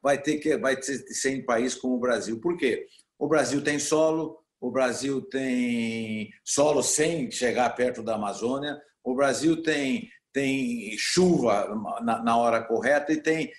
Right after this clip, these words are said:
qualidade de terra, tem sol maravilhoso pra que você produza. E outra coisa muito importante que o Brasil tem é a Amazônia, né?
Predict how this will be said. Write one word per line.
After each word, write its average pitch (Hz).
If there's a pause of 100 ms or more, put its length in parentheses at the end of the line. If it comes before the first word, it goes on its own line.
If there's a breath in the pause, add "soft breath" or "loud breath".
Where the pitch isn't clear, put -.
(160 loud breath)
qualidade 143
de 104
terra, 123
tem 117
sol 131
maravilhoso 117
pra 117
que -
você 110 (380 soft breath)
produza. 104 (420 soft breath)
E 240
outra 226
coisa 143
muito 147
importante 120
que 110
o 113
Brasil 104
tem 127
é 131
a 117
Amazônia, 104
né? 98